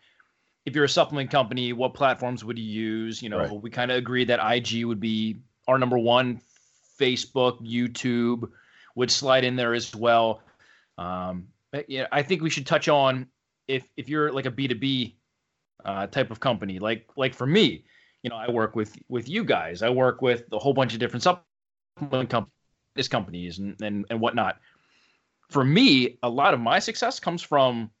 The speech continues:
Speaker 1: LinkedIn. I think if, if you're doing that business to business type of transaction, and y-, that's who you're going after, you absolutely have to be on something like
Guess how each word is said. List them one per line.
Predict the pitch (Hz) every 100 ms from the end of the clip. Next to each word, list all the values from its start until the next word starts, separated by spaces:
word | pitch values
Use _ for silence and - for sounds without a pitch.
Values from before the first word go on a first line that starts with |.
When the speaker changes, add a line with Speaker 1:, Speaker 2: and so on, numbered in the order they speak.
| -
Speaker 1:
LinkedIn. | 127 127 135 92 71 _ _ _ _ -
I | 147
think | 165 175 135
if, | 151 -
if | 143
you're | 139 139
doing | 120 147 147 151 135
that | 123 120 107
business | 123 120 135
to | -
business | 113 101 120 127 -
type | 123 117
of | 113 110 107 101 - _ _ _
transaction, | - 123 110 127 127 - 208 240 277 _ _ _ _ -
and | 127 131
y-, | 135
that's | 135 - -
who | 135
you're | 147 135 127 120 117 - _ -
going | 143 120 117
after, | 127 139 180 -
you | 151 147
absolutely | 160 180 165 135
have | 135 131
to | 135
be | 123
on | 117
something | 117 98 117
like | 107 104 -